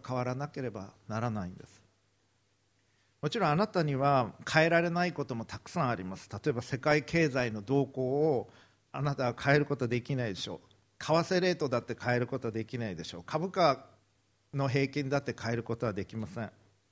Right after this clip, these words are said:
ブレグジットの問題どうするか、それもあなた個人で変えることができる問題ではないし、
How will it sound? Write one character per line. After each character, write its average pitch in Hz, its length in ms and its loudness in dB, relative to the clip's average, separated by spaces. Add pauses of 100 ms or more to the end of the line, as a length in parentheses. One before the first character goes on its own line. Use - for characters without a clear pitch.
(540)
ブ 139 60 2
レ 190 140 2
グ 185 100 -4
ジ 165 100 0
ッ 165 120 -2
ト 151 100 -2
の 139 80 -2
問 139 240 -2
題 139 200 2
ど 143 160 2
う 131 40 2
す 123 140 -8
る 107 60 -10
か、 117 160 -14
そ - 140 -6
れ 180 100 4
も 196 440 0 (240)
あ 117 80 -4
な 156 140 2
た 120 240 0
個 156 220 0
人 131 220 -4
で 110 160 -4
変 123 200 0
え 120 40 2
る 117 60 -2
こ 120 140 -4
と 123 100 -4
が 113 80 0
で 104 120 -4
き - 120 -8
る 107 80 -4
問 101 240 -6
題 98 160 -6
で 101 100 -10
は 95 120 -8
な 85 200 -12
い - 60 -14
し、 123 360 -8